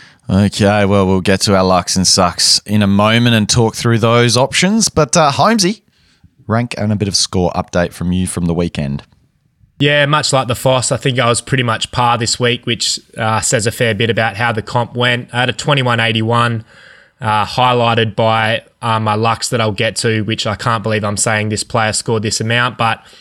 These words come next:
Speaker 2: yeah, just another pretty average week. Moved up a couple of hundred spots. I think I'm about six six or just around that mark. So hopefully get out inside the top six or five K towards the, the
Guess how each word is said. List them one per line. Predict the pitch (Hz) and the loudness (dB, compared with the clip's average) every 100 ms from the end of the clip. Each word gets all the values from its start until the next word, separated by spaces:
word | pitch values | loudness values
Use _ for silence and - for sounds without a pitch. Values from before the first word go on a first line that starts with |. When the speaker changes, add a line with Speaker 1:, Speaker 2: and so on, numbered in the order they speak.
| _ | _
Speaker 2:
yeah, | - 101 104 | -8 -4 -2
just | 101 - | -2 -4
another | 127 120 120 | -2 -2 -2
pretty | - 135 | -2 0
average | 127 127 117 | 0 -2 0
week. | 147 147 139 | 0 0 0
Moved | 131 117 | -2 0
up | 123 | -4
a | 113 | -2
couple | - 120 117 | -6 -2 -2
of | |
hundred | 117 110 | -2 -4
spots. | - 117 117 113 | -4 -2 -2 -4
I | |
think | 123 113 | -6 -4
I'm | 107 | -2
about | 101 101 | -2 -2
six | - - 104 - | -2 -2 -4 -6
six | - - 131 - - | -4 -4 -4 -6 -6
or | 110 104 98 _ _ | -4 -4 -6 _ _
just | - 110 113 | -6 -2 0
around | 110 107 | -2 -2
that | 104 | -4
mark. | 101 101 95 | -4 -4 -2
So | 117 110 104 _ - - - - - - - | 0 0 -2 _ -20 -20 -20 -20 -20 -14 -2
hopefully | 185 - 160 | 0 2 0
get | 160 | 2
out | 151 147 151 | 4 2 2
inside | 147 117 143 135 | 0 2 2 0
the | |
top | 127 135 - | 0 -2 -2
six | 143 135 | -4 -2
or | 135 | -2
five | - 127 123 | 0 0 0
K | - 127 | -2 -2
towards | 123 - 127 110 | -2 -2 -2 0
the, | 120 123 - - - | 0 0 -4 -14 -2
the | 131 123 117 | 0 2 0